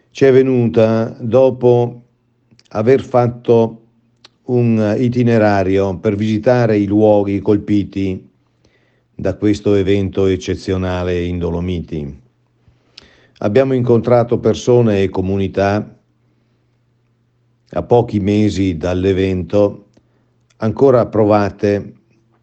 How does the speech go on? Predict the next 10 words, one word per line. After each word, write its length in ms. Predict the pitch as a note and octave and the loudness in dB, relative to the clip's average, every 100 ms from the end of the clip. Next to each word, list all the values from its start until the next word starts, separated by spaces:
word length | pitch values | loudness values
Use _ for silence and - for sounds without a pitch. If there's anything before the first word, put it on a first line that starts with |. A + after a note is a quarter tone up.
| _ _ _ _ _ _ _ | _ _ _ _ _ _ _
dalle 320 | - G#2 G#2+ | -2 0 4
impressioni 880 | A2+ B2 B2 G#2 G2+ A#2 A#2 G#2+ G2 | 4 4 4 0 0 0 2 2 0
e 60 | E2+ | -2
dalle 200 | F2+ G2+ | 0 0
emozioni 960 | G2+ A#2 A#2 G2+ F2 F2 E2+ E2+ E2+ - _ _ _ _ _ _ _ _ _ _ _ _ | 0 -2 -2 -2 -2 -4 -6 -8 -10 -16 _ _ _ _ _ _ _ _ _ _ _ _
che 600 | - A2+ A2 G#2+ G#2 G2 - _ _ _ _ | -2 2 4 4 0 -4 -14 _ _ _ _
la 200 | G#2+ G#2+ | 0 0
distruzione 720 | A2+ A#2+ A2+ G#2+ C3 B2 G#2+ | 0 -2 -4 0 2 4 2
dei 200 | F#2+ G2+ | 2 2
boschi 680 | F#2+ G#2+ F#2+ - F2+ E2+ E2 | 2 2 0 -6 -6 -6 -10